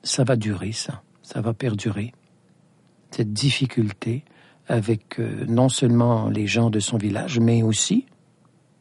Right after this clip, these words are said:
parmi des membres de sa propre famille. Rappelez-vous cet épisode où les gens de sa maison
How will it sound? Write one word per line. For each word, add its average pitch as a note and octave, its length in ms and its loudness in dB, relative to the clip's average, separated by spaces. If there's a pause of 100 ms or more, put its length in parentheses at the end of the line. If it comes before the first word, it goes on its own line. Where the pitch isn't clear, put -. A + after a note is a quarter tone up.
(160)
parmi A#2+ 500 2
des G#2+ 240 -2
membres A#2 460 0
de A2 100 -2
sa G#2+ 200 -4
propre - 300 -6
famille. A2 540 -8 (560)
Rappelez-vous A2 440 -4
cet A#2+ 220 -2
épisode G#2+ 640 -2 (1120)
où D3 60 4
les B2+ 100 6
gens A2 180 2
de A2 60 0
sa G#2+ 140 -2
maison G#2 460 0